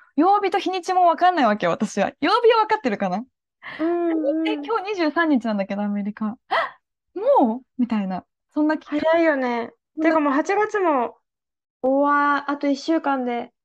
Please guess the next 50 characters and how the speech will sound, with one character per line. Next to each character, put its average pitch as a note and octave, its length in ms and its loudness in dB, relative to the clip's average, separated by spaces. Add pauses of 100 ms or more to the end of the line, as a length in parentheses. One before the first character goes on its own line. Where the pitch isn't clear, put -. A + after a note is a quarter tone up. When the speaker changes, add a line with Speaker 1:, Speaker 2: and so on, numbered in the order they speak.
(120)
Speaker 2:
終 B3+ 100 -2
わ B3+ 160 2
る B3+ 160 -2
し。 A#3 380 -6 (120)
Speaker 1:
あ、 F4 40 -4
も E4+ 120 0
う D4+ 40 0
信 F#4 260 -2
じ F#4 60 0
ら F#4+ 120 6
れ F#4 120 4
な C4+ 180 2
い。 - 60 -10 (100)
も B3+ 340 2
う、 - 40 -2
も D4+ 160 4
う C#4 40 4
ね、 A3+ 320 2
そ D4 120 -2
ん - 20 2
な C#4+ 100 2
感 C#4 200 2
覚、 C4 140 0 (120)
感 C#4+ 220 2
覚 C#4 200 0
で B3+ 100 0
い A#3+ 60 0
ま A#3+ 140 0
す。 - 300 -10
は A3+ 280 0
い。 - 240 -2 (180)
Speaker 2:
わ C4 100 -10
か C4+ 140 0
る C4 120 2
わ B3 120 0
か B3+ 140 0
る。 A#3 220 -2
信 C#4+ 240 -2
じ C#4+ 100 0
ら D4 140 0
れ D4 80 -2
な C#4+ 160 -2
い B3 40 -4
よ A3+ 80 -6
ね。 G#3+ 200 -10
も E4+ 220 2
う D#4+ 40 2
だ D#4+ 100 2
っ D#4+ 60 -4
て A#3+ 320 -2